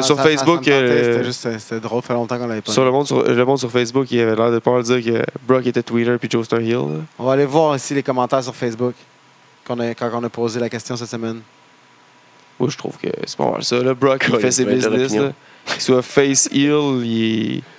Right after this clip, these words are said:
Speaker 2: on s-, il, il est pas rien, là. C'est Brock
Speaker 3: Ah, ça
Speaker 2: qui
Speaker 3: va être un
Speaker 2: est
Speaker 3: sale
Speaker 2: vécu.
Speaker 3: combat, anyway.
Speaker 2: Puis Joe, il est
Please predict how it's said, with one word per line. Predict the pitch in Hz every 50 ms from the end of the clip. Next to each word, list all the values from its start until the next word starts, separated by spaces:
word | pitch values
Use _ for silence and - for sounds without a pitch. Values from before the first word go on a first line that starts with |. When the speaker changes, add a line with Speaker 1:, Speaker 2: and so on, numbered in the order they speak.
| - - - -
Speaker 2:
on | - 139
s-, | 135 - -
il, | - 117 113 113 120 - - - -
il | 113
est | 139
pas | - 131 135
rien, | 123 123 117 123 131 139
là. | 143 135
C'est | - 123
Brock | 110 110 127 127 143
Speaker 3:
Ah, | 160 151
ça | 120 123
Speaker 2:
qui | 120
Speaker 3:
va | 127
être | 123 127
un | 127
Speaker 2:
est | 117
Speaker 3:
sale | - 147 139
Speaker 2:
vécu. | 139 -
Speaker 3:
combat, | 147 139 135 143
anyway. | 135 123 117 120 127 175 - _
Speaker 2:
Puis | - 170 151 113
Joe, | - 139 135 131 127
il | 117 117 -
est | -